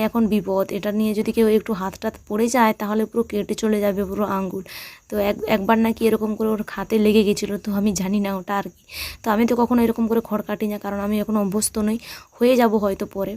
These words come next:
আর এখন বিকেলবেলা, আর বিকেলবেলা প্রত্যেক দিনের মতন এই যে এরা বেরিয়ে পড়েছে এখন ঘুরু বেড়ু করতে একদম। ও বিকেল হলে বাড়িতে থাকতে চায় না ছোটোবেলা থেকেই, একদম ছোটো থেকেই। আর এদিকে বাইরে এই যে পেঁয়াজ টেঁয়াজ সব মেলানো আছে,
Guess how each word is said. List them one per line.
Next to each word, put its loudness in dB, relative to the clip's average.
আর -4
এখন 2
বিকেলবেলা, 4
আর 0
বিকেলবেলা 2
প্রত্যেক -4
দিনের 2
মতন 0
এই 0
যে -2
এরা 0
বেরিয়ে 4
পড়েছে 0
এখন 0
ঘুরু -2
বেড়ু 2
করতে -6
একদম। -4
ও -6
বিকেল 2
হলে 4
বাড়িতে 2
থাকতে -10
চায় -4
না -4
ছোটোবেলা 0
থেকেই, -6
একদম -4
ছোটো -8
থেকেই। -10
আর -6
এদিকে 2
বাইরে 0
এই 4
যে 2
পেঁয়াজ -4
টেঁয়াজ -6
সব -2
মেলানো 0
আছে, -4